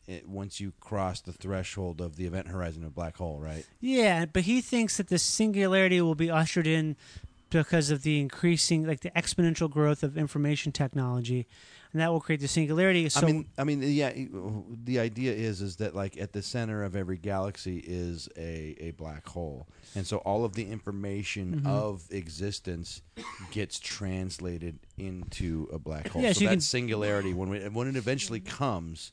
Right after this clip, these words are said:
Speaker 2: You can
Speaker 1: is the
Speaker 2: download your
Speaker 1: truth,
Speaker 2: consciousness.
Speaker 1: is, is the truth of existence. Yeah,
Speaker 2: Mm-hmm.
Speaker 1: and you can pull from that everyone's existence.
Speaker 2: But the thing is, is if you see the documentary about his life, his dad died when he was young, and he left him.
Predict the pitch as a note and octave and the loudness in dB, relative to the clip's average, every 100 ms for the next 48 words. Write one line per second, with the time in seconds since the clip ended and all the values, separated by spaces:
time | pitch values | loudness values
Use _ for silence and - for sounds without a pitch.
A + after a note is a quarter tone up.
0 | - G#3 A3+ A#2+ G#3 G#3+ G#3 G3 E3+ E3+ | -2 2 4 6 6 6 6 4 4 4
1 | F#3 F3 D#3+ C3 - B2+ - G#2 G2 - | 4 4 4 0 -2 -6 -2 0 0 -2
2 | G2+ G2+ F#2+ - - A#2+ G#2+ F#2+ F#2 D#2 | -4 -4 -4 -4 0 0 0 -2 -2 -2
3 | G2 F#2 D2+ - G2+ F#2+ - F#2+ F#2+ F#2+ | -4 -4 -6 0 2 2 0 -2 -2 -4
4 | - G2 F#2 - - - - - D3 C3+ | -4 -4 -4 -10 -20 -20 -8 0 2 2
5 | A2+ - B2 G#2+ G2 F#2+ - - - G#2 | 0 0 0 0 -2 -4 -6 -10 -4 -2
6 | G2 G2 F#2 E2+ D#2+ E2+ - C#2 B2+ - | -2 -2 -4 -6 -6 -6 -8 -10 -10 -4
7 | E3 F3 G#3+ G#3+ G3+ F#3+ E3+ D#3 C3+ - | 0 2 4 4 6 6 4 2 0 -4
8 | _ - _ - E3+ - G3 E3 F3 E3 | _ -20 _ -4 -2 2 2 2 2 4
9 | E3 E3 D3+ C#3 - D#3 E3 D3 - _ | 4 4 4 2 2 4 6 4 -2 _
10 | _ _ - - D3+ B2 E3+ F3+ E3+ E3 | _ _ -18 -6 -4 0 4 4 4 2
11 | D3+ D3 D3 C3 C3+ F#3 F#3+ C#3+ C#3 - | 2 2 0 0 2 4 4 2 -2 -8
12 | _ _ _ D#3 D3 C#3+ C#3 D#3 F#3 - | _ _ _ -2 2 2 4 4 4 2
13 | D3 C3 C3 | -2 0 -2